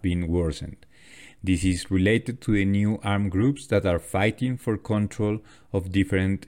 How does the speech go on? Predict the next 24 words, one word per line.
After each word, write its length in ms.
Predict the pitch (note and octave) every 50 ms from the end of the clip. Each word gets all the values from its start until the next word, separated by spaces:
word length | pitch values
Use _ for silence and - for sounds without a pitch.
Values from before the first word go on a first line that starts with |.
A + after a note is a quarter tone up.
| - G#2+
strategic 580 | - - - F#2 D#2+ - F#2+ F2+ E2 F2+ - -
places 600 | - F2+ F2 F#2 G#2 - - C#3 D#3+ E3 D#3 -
that 240 | - - F#2 E2 -
are 140 | - - -
crucial 580 | - - - - A2 A2 G2+ - A2 G#2 G#2+
for 200 | G#2 - - G2+
drug 460 | F#2 E2+ - - F#2 F2+ F2 - -
trafficking. 640 | - - F#2+ F#2+ - B2 A#2 - - C#3 D3 F3 F#3 - - - - - - - - - - -
And 180 | G#2 G#2 G2+ F#2+
these 220 | A2 A2 - A#2+
are 120 | A2 G#2
gangs, 520 | G#2 G2+ G#2 A2 A#2 B2+ C#3+ C#3+ C#3 - -
national 540 | G#2 G#2 G#2+ G#2+ - B2 A#2+ A#2+ B2 B2 -
and 0 |
international 840 | A2 A2+ A2 G#2+ - G2+ F#2+ G#2 G2+ G2 - - A2+ G#2+ G#2+ G#2+ - - -
armed 340 | F#2+ F#2 G2 G2+ G#2 G#2 F#2+
groups, 380 | G2 A2 C3 D3 C#3+ - -
such 520 | - - - - - F#2 F2 D#2+ - - -
as 240 | E2 D#2+ - -
Mexican 520 | - F#2 F#2+ F2+ - - F#2+ - F#2+ F#2+ F2+
cartels 680 | - - G2+ G#2 G#2+ - - G#2+ G2+ G#2 G#2 G2+ - -
and 180 | - F#2 F2+
also 340 | E2+ F2 F2+ E2 - - F2+
local 480 | F2+ F2 F#2+ G2 - G2 F#2+ F#2+ -